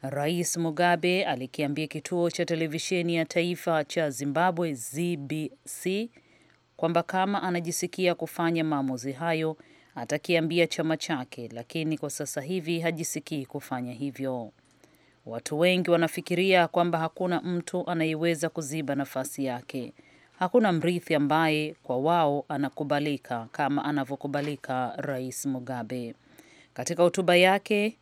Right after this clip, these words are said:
ya kuadhimisha siku ya kuzaliwa, kiongozi huyo mzee wa Afrika alitoa ishara kwamba ikiwa chama kinahisi anabidi kustaafu, yeye yuko tayari,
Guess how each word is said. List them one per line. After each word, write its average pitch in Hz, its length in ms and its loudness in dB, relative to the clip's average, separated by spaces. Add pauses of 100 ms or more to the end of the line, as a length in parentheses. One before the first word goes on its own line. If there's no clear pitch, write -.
(100)
ya 165 140 2
kuadhimisha 180 680 4
siku 190 360 -2
ya 170 100 2
kuzaliwa, 156 720 -2 (500)
kiongozi 190 400 2
huyo 220 300 4
mzee 190 500 2 (200)
wa 160 180 2
Afrika 143 680 -2
alitoa 139 500 0
ishara 180 600 2
kwamba 170 320 2
ikiwa 180 500 0
chama 175 400 0
kinahisi 156 760 -4 (380)
anabidi 151 520 -2
kustaafu, 180 800 0
yeye 180 380 4
yuko 165 200 0
tayari, 131 640 0